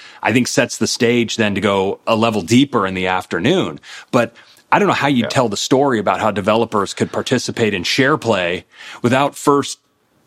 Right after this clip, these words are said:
Speaker 1: showing what SharePlay is gonna be like for the people who use it, right? You tell that story, and then developers are like, "Wow, cool, what could I do with that?" And then
Speaker 2: Right.
Speaker 1: we get to the afternoon, and we get to dive in a level deeper and say, "Hey, this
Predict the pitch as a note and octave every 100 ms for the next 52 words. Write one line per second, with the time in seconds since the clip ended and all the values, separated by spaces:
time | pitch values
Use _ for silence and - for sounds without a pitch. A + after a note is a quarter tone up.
0 | - - D#3+ D#3 A#2 F#2 F#2+ B2+ B2 -
1 | C#3 C#3 B2 A#2+ A2 G#2 G2+ C3+ G2+ -
2 | - - - B2 G2+ C3+ A#2+ A2 F2+ F#3
3 | A#3+ E2+ D2 - A2+ A#2 G#2+ G#2+ - C3+
4 | A#2 C#3+ E3 - B2 A2 C#3 A#2+ A2+ A#2+
5 | A#2 A2 G#2+ G2+ - G#2 C#3 C#3 - G3+
6 | E3+ A2+ C3 C3+ A2 B2 F3 C3 A#2 F#2
7 | A2 - A#2 A#2+ G#2+ - - A#2+ B2+ A#2+
8 | A2+ A2 A2+ G#2+ C#3 A2+ G#2 G#2+ F#2+ G#2+
9 | G#2 G#2 G2 G2 F#2+ G2 D3+ - F#2 F2
10 | A#2+ G2+ G3+ C#3 -